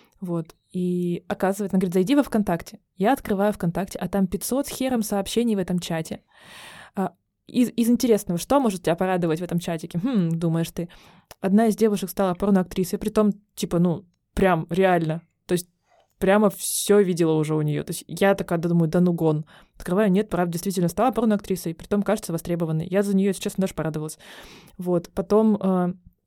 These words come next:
они там все переебались, по всей видимости, потому что и к-, к-, каждый раз, когда я открываю какие-то соцсети своих одноклассников, это бывает не то чтобы часто,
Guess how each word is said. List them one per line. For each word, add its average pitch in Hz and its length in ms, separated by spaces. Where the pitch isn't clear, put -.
они 220 140
там 202 160
все 240 300
переебались, 196 580
по 240 140
всей 240 180
видимости, 214 460
потому 190 280
что 190 320
и - 340
к-, 208 100
к-, - 200
каждый 220 260
раз, 214 140
когда 202 220
я 196 60
открываю 196 420
какие-то 196 380
соцсети 185 560
своих 180 280
одноклассников, 190 600
это 175 100
бывает 175 280
не 170 60
то 226 80
чтобы - 200
часто, 180 320